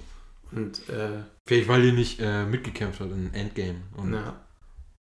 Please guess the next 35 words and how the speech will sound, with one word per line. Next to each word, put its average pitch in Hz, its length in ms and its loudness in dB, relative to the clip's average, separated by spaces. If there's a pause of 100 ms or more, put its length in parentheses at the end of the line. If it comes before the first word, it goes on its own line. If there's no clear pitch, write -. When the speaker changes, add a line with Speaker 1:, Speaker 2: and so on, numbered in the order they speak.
(120)
Speaker 1:
Oh, 208 100 2
du 170 140 2
Jolle 175 400 2
hat 180 120 0
nicht 170 140 2
mitgekämpft, 185 580 2
du 143 180 2
darfst 160 280 2
dann 254 160 6
nicht. 143 500 4 (2000)
Ja, 107 360 -6
nee, 107 140 -6
da 107 100 -6
bin 110 160 -2
ich 107 200 -6
also, 107 440 -4 (1160)
keine - 220 -16
Ahnung. - 260 -16 (300)
Speaker 2:
Was 98 140 -2
ich 107 140 -4
auch 123 140 2
noch 123 140 0
traurig 123 360 -2
finde, 113 500 -2 (540)
ist, 113 420 -4
also 95 260 -4
was 95 140 -4
mich 101 140 -2
ein 101 80 -2
bisschen 104 240 -2
gestört 101 380 -2
hat, 110 80 -2
ist, 95 200 -8
dass, 95 320 -6
ähm, 92 360 -4